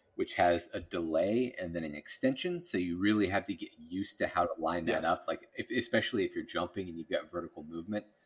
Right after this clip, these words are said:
Speaker 1: you have to anticipate and hit that at the right time to get the hitbox exactly
Speaker 2: Yeah.
Speaker 1: where you want it to be, which I found, like, by the end of the game, that was my favorite feeling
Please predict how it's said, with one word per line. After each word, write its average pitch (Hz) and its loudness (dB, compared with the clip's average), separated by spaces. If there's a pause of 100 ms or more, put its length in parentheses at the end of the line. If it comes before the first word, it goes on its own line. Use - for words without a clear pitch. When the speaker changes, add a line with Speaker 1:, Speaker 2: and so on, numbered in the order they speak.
(300)
Speaker 1:
you 95 2
have 90 6
to 90 2
anticipate 98 0
and 85 -6
hit - -2
that 90 4
at - -8
the 90 -4
right 82 2
time 90 -4
to 85 -10
get - -8
the - -10
hitbox 92 0
exactly 82 -4
Speaker 2:
Yeah. 78 -4
Speaker 1:
where 78 -4
you 80 -4
want 87 -6
it - -12
to - -8
be, 110 0 (400)
which 120 6
I 120 4
found, 104 4
like, 78 -4 (420)
by 117 6
the 120 6
end 113 2
of 87 -2
the 87 2
game, 87 2
that 85 0
was - -6
my 80 -2 (140)
favorite 78 -2
feeling 76 -4